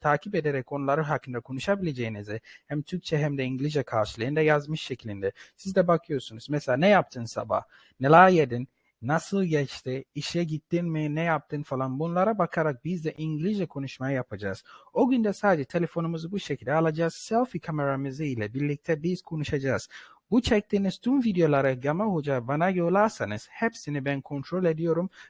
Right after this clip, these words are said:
ve size geri dönüş yapıyorum. Sadece amacımız İngilizce konuşma özgüvenimizi ve cesaretimizi artırmak adına oradaki vereceğim olan konular üzerine işte bakarak biz de aynı şekilde videolar çekmeye çalışacağız. Lütfen gayret gösterelim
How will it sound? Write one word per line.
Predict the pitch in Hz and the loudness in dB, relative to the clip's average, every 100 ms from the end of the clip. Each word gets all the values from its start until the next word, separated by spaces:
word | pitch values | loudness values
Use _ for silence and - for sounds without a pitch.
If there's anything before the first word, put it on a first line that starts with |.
| - | -2
ve | 151 | -2
size | - 151 | 2 0
geri | 143 135 143 | 2 2 0
dönüş | 131 131 - | -4 -6 -4
yapıyorum. | 113 - 98 90 90 - - _ | -4 -2 -4 -4 -10 -20 -20 _
Sadece | - 214 202 139 131 | 6 8 8 6 2
amacımız | 160 175 170 175 180 - - | 2 0 -2 -2 -4 -6 -4
İngilizce | 175 175 165 220 240 202 | -2 0 0 0 0 -2
konuşma | - 156 151 170 160 - | -2 -6 -6 -6 -6 0
özgüvenimizi | 226 185 165 151 143 135 135 139 | -2 -2 -4 -2 -2 -4 -6 -2
ve | 160 | -2
cesaretimizi | 143 147 - 143 143 - 151 156 151 | 0 -2 0 2 2 -2 -6 -4 0
artırmak | 151 139 147 156 202 139 | 0 0 -4 -2 0 -2
adına | 117 101 101 - _ | -4 -6 -10 -14 _
oradaki | - 247 220 165 180 | 2 4 4 0 0
vereceğim | 160 156 147 175 214 | 2 2 2 -2 -2
olan | 143 139 | 0 -2
konular | 135 156 151 147 156 156 | -2 -4 0 0 0 -2
üzerine | 135 127 117 113 | -4 -4 -4 -6
işte | - 131 | -8 -6
bakarak | 143 151 202 160 143 | -4 0 2 2 0
biz | 160 151 | -4 -4
de | - | -2
aynı | - 202 240 | 0 2 0
şekilde | 185 147 - 123 | -2 -6 -8 -8
videolar | 120 175 165 143 143 | -4 -4 0 0 0
çekmeye | - 135 123 123 | -2 -8 -8 -8
çalışacağız. | 120 107 - 101 101 - - - _ - | -8 -10 -12 -10 -10 -12 -20 -20 _ -6
Lütfen | 226 - 147 | -2 0 2
gayret | 127 127 165 - | 2 4 2 0
gösterelim | 151 - 156 156 151 | -6 -2 0 0 -2